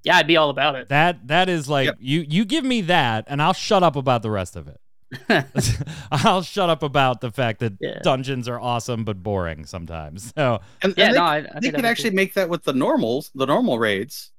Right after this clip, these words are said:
Speaker 3: um,
Speaker 2: Yeah.
Speaker 3: making an eight man.
Speaker 1: Yeah.
Speaker 3: Um, and then for Savage, you, you cut out just the bosses.
Speaker 1: I think the only thing with the eight mans, right, is I think they try to tell this, like, long drawn out story over, like,
Speaker 2: Yeah.
Speaker 1: the set of, like, three tiers, and I wonder how that would work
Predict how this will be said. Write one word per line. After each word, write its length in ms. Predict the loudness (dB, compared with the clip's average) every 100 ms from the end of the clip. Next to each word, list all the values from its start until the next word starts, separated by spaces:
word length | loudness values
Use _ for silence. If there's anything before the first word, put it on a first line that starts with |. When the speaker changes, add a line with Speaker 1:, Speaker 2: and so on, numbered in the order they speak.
| -6
Speaker 3:
um, 380 | -2 0 -2 -8 -6
Speaker 2:
Yeah. 120 | 0
Speaker 3:
making 160 | 0 0
an 60 | -2
eight 220 | -2 0
man. 300 | 0 2 0 -8 -18 -20 -20 -12 -2
Speaker 1:
Yeah. 100 | 2
Speaker 3:
Um, 120 | 2 2
and 140 | 2
then 320 | 4 4 2
for 160 | -2 0
Savage, 520 | 2 4 2 0 -10
you, 200 | -4 -4 -2
you 120 | -2
cut 220 | 0 2
out 220 | 4 2
just 240 | 0 -2 -2
the 80 | -4
bosses. 680 | -4 -4 -8 -14 -16 -18 -20 -20 -20 -20 -20 -20 -16 -8
Speaker 1:
I 80 |
think 420 | -6 -4 -6 -8 -14
the 100 | -2
only 200 | 2 2
thing 200 | 2 0 0
with 120 | -2
the 120 | -4
eight 220 | -4 -6
mans, 480 | -2 -2 -2 -6 -2
right, 220 | 2 2 2
is 140 | -2
I 120 | -4
think 220 | -2 -2
they 120 | 0 0
try 180 | 2
to 80 | 0
tell 240 | 0 -2 0
this, 160 | 0
like, 160 | -2 -4
long 240 | -4 -2 -2
drawn 200 | -2 -2
out 140 | -4
story 460 | -6 -4 -2 -2 -2
over, 460 | -4 -4 -6 -4
like, 180 | -6 -8
Speaker 2:
Yeah. 280 | -8 -6 -4
Speaker 1:
the 140 | -6 -6
set 320 | -4 -2 0
of, 140 | -2
like, 200 | -2 -4
three 180 | -2 -2
tiers, 540 | -2 -2 0 2 0 2
and 100 | 2
I 60 |
wonder 240 | 4 4 4
how 140 | 2 2
that 180 | 2
would 100 | 0
work 340 | -6 -10 -10